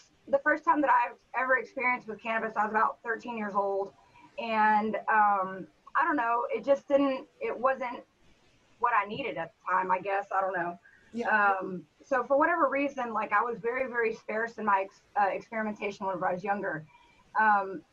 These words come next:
Speaker 1: now I've had people that, you know, smoked around me. I've known people who smoked, and, you know, it never really bothered me one way or another. Um, but now, whenever I was in my early thirties, um, my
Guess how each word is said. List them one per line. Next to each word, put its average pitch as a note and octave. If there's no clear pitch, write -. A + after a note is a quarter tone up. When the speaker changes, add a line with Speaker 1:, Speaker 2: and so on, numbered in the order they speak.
Speaker 1:
now A3
I've G#3+
had G#3
people G#3+
that, G#3
you A3
know, G#3+
smoked G#3
around G3
me. G3
I've F3
known G3
people G3+
who G#3+
smoked, G3
and, F#3+
you C4
know, C4+
it C#4
never D4
really C4+
bothered A4+
me A3+
one G#3+
way G3+
or G3+
another. F#3+
Um, G#3
but A#3
now, A#3
whenever A#3
I B3
was C#4
in D4
my B3
early G#3+
thirties, G#3
um, F#3+
my G#3+